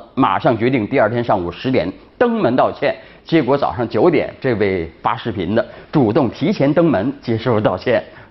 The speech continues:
<laughs> 然后在微信里巴拉巴拉写了一大段话啊，赞扬警方和政府部门转变作风，不是玩虚的。估计那个视频也被他删了啊。呃，这事儿呢，总体来说挺好啊，说明在办事大厅里是可以拍视频搞直播的啊。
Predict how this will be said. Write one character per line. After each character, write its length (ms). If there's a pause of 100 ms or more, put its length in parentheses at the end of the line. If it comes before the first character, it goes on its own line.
(140)
<laughs> 460
然 140
后 140
在 120
微 140
信 180
里 80
巴 160
拉 80
巴 120
拉 100
写 160
了 80
一 80
大 160
段 180
话 240
啊， 200
赞 180
扬 180
警 220
方 220
和 100
政 180
府 140
部 140
门 180 (320)
转 220
变 180
作 180
风， 240 (120)
不 100
是 100
玩 160
虚 200
的。 120 (120)
估 160
计 80
那 100
个 60
视 160
频 160
也 100
被 80
他 80
删 240
了 80 (140)
啊。 340 (880)
呃， 140
这 180
事 80
儿 100
呢， 120
总 200
体 140
来 160
说 140
挺 200
好 280
啊， 180
说 180
明 220
在 580 (320)
办 160
事 120
大 180
厅 220
里 120
是 140
可 220
以 160
拍 260
视 160
频 340
搞 160
直 120
播 200
的 120
啊。 280